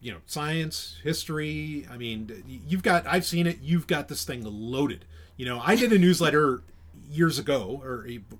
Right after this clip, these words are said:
like, in twenty eighteen, I think was the last time I had done it, or maybe, yeah, something like that. Um,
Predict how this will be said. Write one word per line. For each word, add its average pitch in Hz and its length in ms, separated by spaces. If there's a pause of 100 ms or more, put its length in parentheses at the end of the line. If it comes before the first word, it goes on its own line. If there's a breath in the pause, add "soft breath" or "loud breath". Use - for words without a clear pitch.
(200)
like, 117 160
in 123 60
twenty 131 280
eighteen, 120 300
I 107 80
think 107 200
was 107 180
the 101 120
last 104 280
time 98 160
I 92 80
had 87 80
done 92 160
it, 110 100
or 113 60
maybe, 101 360
yeah, 120 200
something 104 280
like 92 180
that. - 200 (580 loud breath)
Um, 120 380